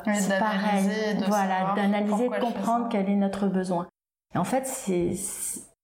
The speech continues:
Speaker 2: je relie vraiment la sensation émotionnelle à, à la sensation de soif, des sensations primaires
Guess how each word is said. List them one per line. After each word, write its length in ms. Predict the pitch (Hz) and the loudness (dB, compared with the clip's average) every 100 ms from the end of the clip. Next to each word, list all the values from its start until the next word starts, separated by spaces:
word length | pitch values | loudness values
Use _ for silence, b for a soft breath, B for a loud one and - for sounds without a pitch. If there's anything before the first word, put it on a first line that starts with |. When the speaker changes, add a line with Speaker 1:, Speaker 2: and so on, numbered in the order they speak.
| _ - | _ -4
Speaker 2:
je 100 | 208 | -2
relie 360 | 202 233 240 | 0 2 0
vraiment 320 | 254 233 220 233 | 0 0 2 2
la 140 | 214 | 2
sensation 440 | 196 202 196 196 | 2 0 0 0
émotionnelle 720 | - 214 202 202 196 190 190 190 | 0 0 0 0 2 2 2 0
à, 640 | 190 160 160 165 - - | 0 0 0 0 -2 -2
à 60 | 185 | 0
la 220 | 175 170 | 0 -2
sensation 480 | 170 196 190 185 202 | -2 0 0 0 0
de 60 | |
soif, 480 | 196 - 175 180 - | 0 0 -2 -2 -2
des 200 | 175 160 | -2 -2
sensations 480 | 185 202 196 190 208 | -2 0 0 0 -2
primaires 680 | 196 - - 185 170 185 190 | -2 -2 0 2 2 0 -4